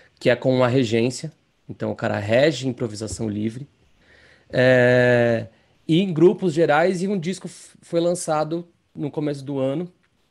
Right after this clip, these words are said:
com o Luiz Galvão, o Flávio Lazarinho e o Henrique Ked. O Luiz Galvão é um, e o Flávio Lazarinho, La-, Flávio Lazarinho é um batera e um guitarra de, de São Paulo, do A B C, na verdade, e de caras que já fazem isso faz muito tempo,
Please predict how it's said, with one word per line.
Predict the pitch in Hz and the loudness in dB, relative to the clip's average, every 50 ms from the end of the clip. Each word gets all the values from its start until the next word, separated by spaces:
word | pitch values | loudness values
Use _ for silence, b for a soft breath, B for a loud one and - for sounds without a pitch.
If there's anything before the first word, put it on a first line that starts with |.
| _ _ _ _ _ _ b b b b b b - | _ _ _ _ _ _ b b b b b b -8
com | - 139 139 | -4 -2 -2
o | 143 | -2
Luiz | 143 143 143 143 131 127 | -2 -2 -2 -2 -2 0
Galvão, | 135 131 123 107 113 131 143 160 180 190 190 180 165 151 | 0 0 0 0 -2 -2 0 0 0 0 0 0 -2 -2
o | 131 | -4
Flávio | - - 143 143 139 139 139 | -6 -4 -4 -2 -2 -2 -4
Lazarinho | 135 131 120 131 127 127 131 143 165 175 170 | -6 -4 -4 -4 -4 -4 -4 -4 -4 -4 -4
e | |
o | 165 | -4
Henrique | 156 143 156 151 - 143 | -4 -4 -6 -8 -10 -14
Ked. | - - 139 131 135 147 151 147 160 175 - _ _ _ _ _ _ _ _ _ - | -10 -6 -4 -4 -4 -4 -6 -8 -14 -18 -20 _ _ _ _ _ _ _ _ _ -14
O | - | -10
Luiz | 120 120 127 123 | -8 -6 -6 -4
Galvão | 123 127 123 120 107 131 135 | -2 0 0 0 0 -2 -2
é | 131 | -2
um, | 123 123 - | -2 -4 -6
e | - 123 120 | -8 -6 -4
o | 117 113 | -4 -4
Flávio | 107 123 127 117 110 110 | -4 -4 -6 -6 -4 -4
Lazarinho, | 110 110 120 120 - - _ - | -6 -6 -6 -8 -10 -16 _ -14
La-, | - 120 127 | -12 -12 -10
Flávio | 127 - 123 123 117 117 | -8 -4 -4 -2 -2 -2
Lazarinho | 117 107 104 110 110 113 123 131 139 - | -4 -4 -2 -2 -2 -2 -2 -2 -2 -2
é | 127 | -2
um | 120 | 0
batera | 110 110 107 - - 127 139 143 135 127 | 0 0 -2 0 2 2 2 2 2 0
e | 120 | -2
um | 117 117 117 | -2 -4 -4
guitarra | 113 107 - - 117 117 107 107 110 - b b b b b b b b b b b | -6 -6 -6 -4 -4 -4 -4 -6 -10 -18 b b b b b b b b b b b
de, | - 123 117 123 123 127 131 131 127 127 127 127 127 127 123 123 123 120 113 | -14 -8 -4 -2 -2 0 0 0 0 0 0 0 0 0 0 0 0 -2 -2
de | 113 135 127 | -2 -4 -4
São | 120 - - - 127 123 | -4 -4 -4 -2 -2 -2
Paulo, | 123 127 123 135 139 123 | 0 2 2 2 2 2
do | 120 | 0
A | 120 | 0
B | 123 127 | 0 -2
C, | 120 - - - 131 151 | -2 -4 -4 -2 0 0
na | 156 135 | 0 0
verdade, | 107 107 107 104 110 110 120 143 143 139 - - _ _ _ _ _ _ _ _ _ _ _ _ _ _ _ _ _ - - | 0 -2 -4 -2 -2 -2 -2 -2 -4 -6 -12 -20 _ _ _ _ _ _ _ _ _ _ _ _ _ _ _ _ _ -8 -4
e | 131 117 | -4 -4
de | 110 113 | -2 -2
caras | - 131 127 127 - | -2 -2 -2 -2 -2
que | - | -2
já | 123 120 | -4 -4
fazem | - 135 117 107 120 | -2 -2 -2 0 0
isso | 127 123 | -2 -2
faz | - 127 101 | -2 -4 -4
muito | 110 113 123 151 156 - | -2 -2 -2 -2 -2 -4
tempo, | - - 120 117 123 135 - - | -6 -6 -4 -4 -4 -4 -6 -12